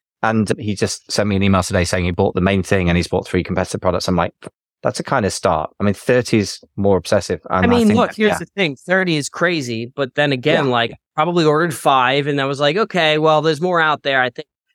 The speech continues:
Speaker 2: you do things in stages. You never wanna overexpose yourself. I don't wanna go and spend two grand on skincare products only to realize, like, the first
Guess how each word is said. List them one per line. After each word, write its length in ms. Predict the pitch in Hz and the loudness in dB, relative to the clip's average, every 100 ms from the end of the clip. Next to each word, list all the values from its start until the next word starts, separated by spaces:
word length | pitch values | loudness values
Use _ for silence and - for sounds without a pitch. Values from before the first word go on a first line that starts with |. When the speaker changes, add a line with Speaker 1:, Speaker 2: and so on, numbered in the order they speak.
| _ | _
Speaker 2:
you 80 | 175 | -2
do 140 | 226 | 0
things 260 | 233 233 175 | 2 2 4
in 100 | 175 | 0
stages. 720 | - 156 151 123 104 87 - - | 0 0 0 0 -2 -4 -12 -4
You 120 | 131 | 0
never 280 | 147 160 180 | 2 2 2
wanna 180 | 170 | 4
overexpose 640 | 139 143 139 127 - 131 131 | 4 2 0 -2 0 0 0
yourself. 300 | 131 120 117 | -2 -2 0
I 80 | 120 | 2
don't 100 | 127 | 2
wanna 160 | 127 | 2
go 140 | 120 120 | 2 0
and 100 | 110 | 0
spend 260 | 123 120 | -2 -2
two 180 | - 131 | -2 -2
grand 420 | 127 123 120 131 | 2 4 4 4
on 100 | 120 | 2
skincare 540 | 107 - 117 120 143 123 | 0 -2 -2 0 0 0
products 360 | 131 110 107 | 0 -2 -2
only 160 | 123 120 | -2 -2
to 80 | 113 | 0
realize, 500 | 117 113 110 107 107 | 2 2 2 0 0
like, 340 | 110 101 - _ _ _ - | 0 0 -4 _ _ _ -14
the 80 | - | -4
first 320 | 131 123 | 0 0